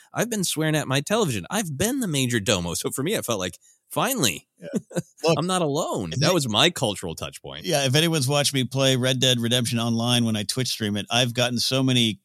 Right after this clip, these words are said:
Speaker 2: uh, horse carriages stuck in trees when I've lost control. So I feel you.
Speaker 1: <laughs>
Speaker 2: Yeah, and again, eh, like the Wayne's World two thing to me, it's like, I love, I love the Wayne's World movies, and then I can't help but think that, but I don't necessarily think <laughs> Favreau and Re-, Rodriguez were like,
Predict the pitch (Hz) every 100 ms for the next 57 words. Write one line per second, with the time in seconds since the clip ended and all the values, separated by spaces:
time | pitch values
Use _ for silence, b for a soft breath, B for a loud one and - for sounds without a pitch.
0 | - 110 101 95 _ - - 131 127 123
1 | 117 98 104 - - 120 120 104 95 131
2 | 117 104 92 107 104 104 110 104 - -
3 | 110 101 - - 104 101 101 104 147 117
4 | 104 92 147 - 143 214 160 185 196 196
5 | 185 151 156 156 147 143 156 135 160 180
6 | 151 139 - 196 175 120 131 127 123 120
7 | - 135 147 139 139 123 120 127 110 131
8 | 170 123 117 113 104 117 113 101 _ _
9 | _ 147 147 - 165 139 143 - 117 95
10 | 208 208 - 113 113 _ _ 131 156 170
11 | 160 143 156 139 170 139 - - 240 196
12 | 156 143 180 185 156 147 180 165 131 139
13 | 131 120